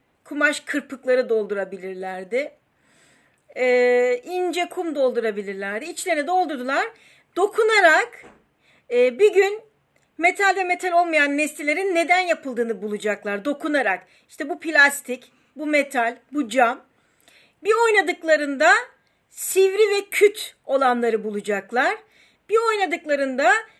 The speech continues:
sert ve yumuşak. Yani üç tane kavramı içeren bir oyuncak yaptık ve bu oyuncak Mustafa'ya hediye gitti.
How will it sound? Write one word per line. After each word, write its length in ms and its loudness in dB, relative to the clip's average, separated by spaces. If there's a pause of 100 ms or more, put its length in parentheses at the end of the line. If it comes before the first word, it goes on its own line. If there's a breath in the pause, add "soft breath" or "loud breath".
sert 540 -2
ve 60 2
yumuşak. 640 0
Yani 220 2
üç 320 -4
tane 380 -2
kavramı 640 2 (440 soft breath)
içeren 500 -2
bir 60 2
oyuncak 560 0
yaptık 300 -6
ve 140 -6
bu 80 -4
oyuncak 420 -2
Mustafa'ya 560 -6
hediye 360 -6
gitti. 460 -10